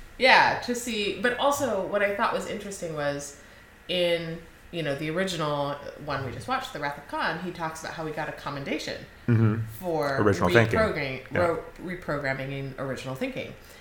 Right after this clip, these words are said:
Speaker 1: And in the new reboot, he almost gets kicked out of the Academy for it.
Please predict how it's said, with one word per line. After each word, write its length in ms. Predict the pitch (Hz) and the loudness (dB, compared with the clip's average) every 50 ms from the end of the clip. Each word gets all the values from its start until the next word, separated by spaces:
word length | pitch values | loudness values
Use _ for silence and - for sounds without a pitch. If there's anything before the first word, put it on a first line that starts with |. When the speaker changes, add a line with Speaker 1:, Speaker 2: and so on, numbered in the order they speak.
| - - - | -20 -10 -4
Speaker 1:
And 160 | - 175 170 | -2 -2 -2
in 340 | - - 175 170 165 165 156 | -2 -2 -2 -2 -2 -2 -2
the 100 | 147 143 | -2 -2
new 380 | 147 151 160 165 160 151 143 147 180 | -2 -2 0 0 0 -2 -2 -2 0
reboot, 460 | 247 269 202 165 165 160 - - - - - - | 0 0 0 0 -2 -2 -4 -6 -8 -12 -18 -16
he 180 | - - - - | -12 -12 -6 -2
almost 380 | - 143 170 - 156 156 - - | 0 2 2 2 0 -4 -6 -8
gets 160 | 139 - - | -10 -12 -12
kicked 280 | - - - 160 - - | -12 -12 -12 -10 -6 -4
out 120 | 143 131 131 | -4 -2 -4
of 60 | 127 | -4
the 80 | 120 113 | -6 -8
Academy 460 | 117 - - 214 214 185 135 113 107 | -6 -2 2 4 4 4 2 -2 -6
for 240 | - - - - - | -10 -10 -10 -10 -10
it. 100 | - | -4